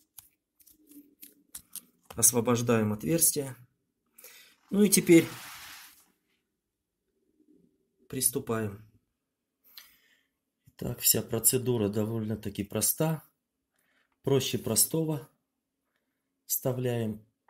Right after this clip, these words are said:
вот эту бабышечку на тросик. Она, конечно же, до конца не лезет.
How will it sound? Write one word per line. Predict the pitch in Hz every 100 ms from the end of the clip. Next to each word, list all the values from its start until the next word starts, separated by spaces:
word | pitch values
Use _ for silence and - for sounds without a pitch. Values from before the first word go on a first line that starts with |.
| _ _ -
вот | 127 123
эту | 110
бабышечку | 117 127 123 127 117 - - 98 _ _ _ _ _ _ _ _
на | 98 92
тросик. | 127 147 - - - _ _ _ _
Она, | - 107 101
конечно | 104 98 92 - 85
же, | 87
до | 85
конца | 95 85 85
не | 80 82
лезет. | 92 120 123